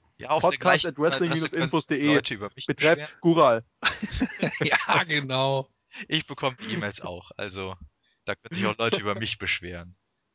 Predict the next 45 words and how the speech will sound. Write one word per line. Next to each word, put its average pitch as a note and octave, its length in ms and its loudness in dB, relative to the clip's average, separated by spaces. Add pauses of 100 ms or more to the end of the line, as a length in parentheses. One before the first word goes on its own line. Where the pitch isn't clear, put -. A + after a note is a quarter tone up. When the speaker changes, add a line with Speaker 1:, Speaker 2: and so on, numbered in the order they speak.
(760)
Speaker 2:
Ja, D3 140 4
aber E3+ 140 6
nicht, F3 160 2
wenn, F3+ 140 4
wenn F3 300 4
als F3 140 0
Betreff E3+ 340 0
Gural F3 340 0
dort C#3+ 160 -2
nicht D3+ 180 -10
Speaker 1:
Ja, C3+ 100 4
nee, D#3+ 100 2
Speaker 2:
steht, D#3+ 160 4
Speaker 1:
da C#3+ 40 4
Speaker 2:
dann C#3+ 100 0
Speaker 1:
musst C#3+ 100 -8
du D3 60 -8
Speaker 2:
interessiert C3+ 160 -4
Speaker 1:
natürlich C#3+ 200 -2
Speaker 2:
mich B2 40 -2
Speaker 1:
als A#2 120 -2
Speaker 2:
ja C#3 80 -8
Speaker 1:
Betreff C3 280 -6
Speaker 2:
weniger. C3+ 160 -8
Speaker 1:
Craggy G2+ 200 -4
stehen. F#2 280 -10
Ich F#2+ 120 -8
werd C#3+ 120 -2
übrigens A#2 380 -10
C E3 240 -2
R B2+ 260 -2
A B2 160 2
G B2 240 -4
G A2+ 200 -10
Y G2 460 -10
geschrieben, A2 400 -8 (200)
das B2+ 160 -6
hat C3 60 -10
nämlich A#2+ 180 -4
schon G#2+ 80 0
mal G#2+ 60 -8
jemand G#2 200 -10
falsch E2+ 260 -10
gemacht. E2 380 -20 (1080)
Speaker 2:
<laughs> - 560 -6